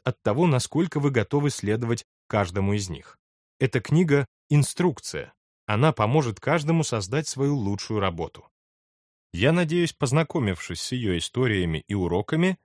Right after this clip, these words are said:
вы последуете за творцами, идущими впереди.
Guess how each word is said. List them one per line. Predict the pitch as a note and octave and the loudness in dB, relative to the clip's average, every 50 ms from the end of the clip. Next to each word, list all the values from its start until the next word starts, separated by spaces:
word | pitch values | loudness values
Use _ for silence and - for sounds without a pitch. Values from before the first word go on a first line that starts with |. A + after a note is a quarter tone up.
| _ _ - | _ _ -4
вы | G2 B2 E3 | 0 2 2
последуете | C#3+ - A2+ G2 - - A2+ D#3 F3 E3 F#3+ F3 - E3+ | 2 2 0 -2 -2 -2 0 0 0 0 0 -2 -2 -2
за | C#3 B2+ C3+ B2+ | -2 -2 -4 -2
творцами, | - A2+ A2+ G#2 - - - G#2+ A#2+ B2+ C3 B2 - - | 2 2 2 2 2 0 0 2 2 2 2 0 -2 -4
идущими | A2 G2+ F#2 F2+ F2 - - F2+ F2 E2+ | -6 -4 -4 -4 -6 -4 -6 -4 -4 -4
впереди. | - _ - F2+ F2+ F2+ D#2+ C#2+ - - | -4 _ -4 -4 -4 -4 -4 -8 -10 -14